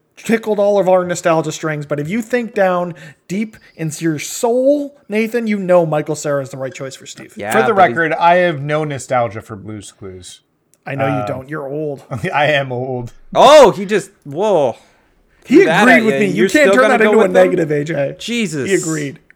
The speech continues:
Speaker 3: Um, okay, so, uh, we have no movement there, Mitch, for the
Speaker 1: Okay.
Speaker 3: penultimate
Speaker 1: I
Speaker 3: choice. Of, no, the ultimate choice of round one or round two. You get to pick.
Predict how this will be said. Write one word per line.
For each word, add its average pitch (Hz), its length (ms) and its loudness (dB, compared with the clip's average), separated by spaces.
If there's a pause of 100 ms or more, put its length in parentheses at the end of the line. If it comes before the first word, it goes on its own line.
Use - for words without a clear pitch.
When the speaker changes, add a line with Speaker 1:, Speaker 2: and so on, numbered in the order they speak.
(240)
Speaker 3:
Um, 143 640 0
okay, 185 320 2 (340)
so, 156 600 0 (520)
uh, 135 380 -2
we 165 120 -2
have 175 140 0
no 180 240 2
movement 147 480 -8
there, 117 400 -6 (260)
Mitch, - 460 -10 (1040)
for 139 140 -8
the 131 100 -4
Speaker 1:
Okay. 131 140 -8
Speaker 3:
penultimate 143 460 -2
Speaker 1:
I 151 120 2
Speaker 3:
choice. 139 420 -8 (120)
Of, 127 200 -10
no, 120 320 -8
the 131 240 -10
ultimate 160 380 -4
choice 113 300 -10
of 107 100 -14
round 107 240 -12
one 104 240 -16 (960)
or 139 140 -6
round 117 220 -6
two. 113 260 -14 (500)
You 123 120 -8
get 117 100 -10
to - 80 -20
pick. - 300 -18